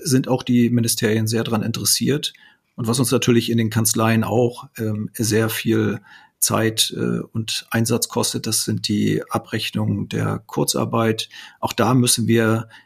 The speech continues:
tatsächlich auch nochmal darüber sprechen mit den, äh, zuständigen Ministerien, äh, dass es eigentlich nicht sein kann, dass wir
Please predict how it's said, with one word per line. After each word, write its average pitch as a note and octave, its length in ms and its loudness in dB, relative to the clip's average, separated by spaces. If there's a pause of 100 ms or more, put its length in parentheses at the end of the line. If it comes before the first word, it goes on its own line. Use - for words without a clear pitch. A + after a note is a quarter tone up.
(300)
tatsächlich A#2 560 0
auch - 100 -6
nochmal G#2+ 260 2
darüber A2 340 2
sprechen A2 520 -2
mit G#2 140 -4
den, G#2+ 240 0
äh, G#2+ 300 -6
zuständigen G#2+ 500 -2
Ministerien, G#2+ 720 0 (440)
äh, - 140 -8
dass - 260 0
es - 360 -2
eigentlich A#2+ 320 2
nicht A2+ 160 2
sein A#2 380 4
kann, B2 340 2
dass A#2 220 0
wir G#2+ 320 2